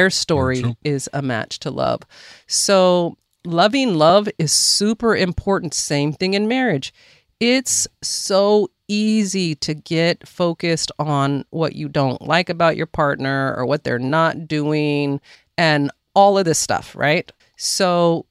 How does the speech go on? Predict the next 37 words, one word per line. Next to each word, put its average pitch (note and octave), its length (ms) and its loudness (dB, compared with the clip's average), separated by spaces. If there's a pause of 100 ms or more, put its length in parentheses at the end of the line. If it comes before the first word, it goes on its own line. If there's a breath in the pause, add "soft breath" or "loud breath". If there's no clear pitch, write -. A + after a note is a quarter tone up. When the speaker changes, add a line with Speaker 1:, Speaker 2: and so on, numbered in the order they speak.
(140)
Speaker 2:
we G#3 260 -2
can G#3 320 -2
literally F#3+ 400 0
talk - 280 -2
ourselves C3+ 460 -2
into F#3 320 -4
love F3 380 0
and D#3+ 100 -2
we D3+ 80 -4
can D3+ 140 -6
talk D3 200 -4
ourselves B2+ 480 -4
out C3 200 0
of - 120 -8
love. F#2 280 -8
So D3+ 320 -4
if F3 180 -6
you're F3 300 -2
in F#3+ 280 -2
a E3 120 -2
relationship, E3+ 1000 -4 (240 soft breath)
make G3+ 300 -4
a F3 40 2
list D#3 380 0
of C#3 80 -2
the C3+ 80 -2
things C#3 360 -4
that - 120 -8
you B2+ 140 -8
love B2+ 320 -2
about B2+ 260 -2
your B2+ 140 -6
partner A#2 560 -6
and C#3+ 200 -6
focus - 480 -4
on A#2+ 200 -4
them. A2 320 -4